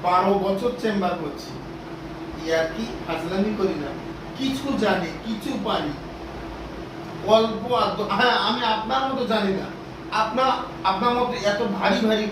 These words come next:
কড়া কড়া কাজ আমি জানি না, তবে হালকা হলেও আমি জানি, বুঝি।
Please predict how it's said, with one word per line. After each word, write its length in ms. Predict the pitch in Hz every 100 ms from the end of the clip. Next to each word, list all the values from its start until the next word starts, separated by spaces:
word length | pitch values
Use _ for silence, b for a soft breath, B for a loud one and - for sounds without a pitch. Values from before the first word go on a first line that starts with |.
| 214
কড়া 160 | 220
কড়া 180 | 214 220
কাজ 280 | 214 202 202
আমি 180 | 190 175
জানি 180 | - - -
না, 60 | - - - -
তবে 160 | 202
হালকা 560 | 196 - 202 214 214 247
হলেও 540 | 247 - 190 226 247 254
আমি 280 | 180 196 190
জানি, 400 | 180 160 156 147 185
বুঝি। 340 | 202 -